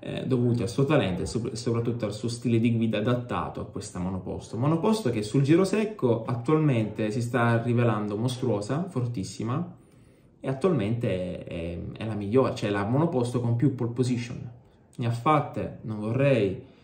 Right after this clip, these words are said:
dire delle corbellerie così, senza guardare, dov'è? Sei su otto.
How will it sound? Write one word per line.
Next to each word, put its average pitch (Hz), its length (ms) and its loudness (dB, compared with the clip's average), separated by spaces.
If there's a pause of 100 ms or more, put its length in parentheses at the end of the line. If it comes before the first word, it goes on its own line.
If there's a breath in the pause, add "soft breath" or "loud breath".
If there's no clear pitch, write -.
(260 loud breath)
dire 127 320 4
delle 107 200 2
corbellerie 123 680 6
così, 123 400 4
senza 131 480 2
guardare, 143 540 6
dov'è? 175 300 4
Sei 175 340 6
su 165 160 4
otto. - 480 0